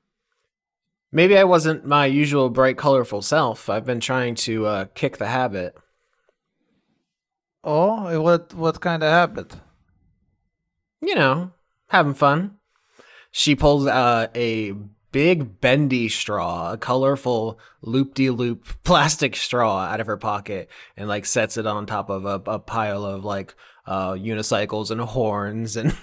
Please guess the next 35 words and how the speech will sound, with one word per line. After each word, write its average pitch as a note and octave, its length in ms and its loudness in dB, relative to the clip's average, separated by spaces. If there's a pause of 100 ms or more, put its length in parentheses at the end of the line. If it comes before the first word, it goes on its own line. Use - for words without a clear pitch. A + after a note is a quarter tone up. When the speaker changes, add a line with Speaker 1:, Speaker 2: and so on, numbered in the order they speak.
Speaker 1:
<laughs> A#2 400 -4
popcorn A2 480 0
buckets G#2 440 -6
and A2 100 -8
stuff G2+ 220 -6
next F#2+ 280 -10
to G2 80 -12
you. F#2 240 -8 (1300)
Speaker 2:
You A3+ 140 4
know, A#3+ 180 8
I, G#3+ 220 8
I G3+ 100 8
don't A#3+ 260 8
feel A3 280 0
like D#3+ 180 0
fun D#3 640 4
in E3+ 160 6
and E3+ 160 8
of D3+ 160 6
itself D#3 540 2
is C#3+ 320 -4
addiction E3 580 2
you D#3+ 160 6
should D3 260 -6
be E3 200 0
concerned F3+ 600 0
about, A2+ 400 4
perhaps C#3+ 600 2
in C#3+ 240 -6
the C#3 140 -4
amount C3+ 360 -4
that C3+ 220 -4
we B2 120 -4
do D3 280 4
it - 320 -2